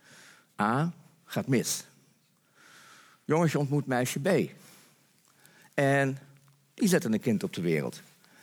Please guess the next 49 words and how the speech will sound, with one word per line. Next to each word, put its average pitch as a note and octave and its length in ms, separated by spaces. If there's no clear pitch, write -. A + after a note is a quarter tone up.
Kindje - 280
B, G#2 260
meisje G2+ 260
B. G#2 260
En D3 280
kindje F#3 280
B A#2 60
is D3 340
een A#2+ 100
ramp. F#2+ 340
En C3 140
leeft F#2+ 260
een E2 80
ramp. B1 300
Kindje C#3+ 260
B B2+ 60
is C#3 280
genetisch D3+ 440
belast D3+ 400
met A#2 180
agressie D#3+ 580
en A2 100
verslaving. C3+ 720
Eh, A2+ 440
psychisch D#3+ 460
belast C3 380
door A#2 100
de G#2+ 60
scheiding G#2+ 340
van G2+ 100
de F#2+ 80
ouders. C#3 380
Want G#2 220
de - 80
ouders G2 260
gaan G2+ 140
natuurlijk G2+ 320
in G#2+ 120
no A#2 200
time G#2+ 260
uit G2+ 100
elkaar, G#2+ 360
want G#2+ 120
ze - 100
waren F2 220
tweede F#2+ 260
keus B2+ 320
voor B2 180
elkaar. A2+ 420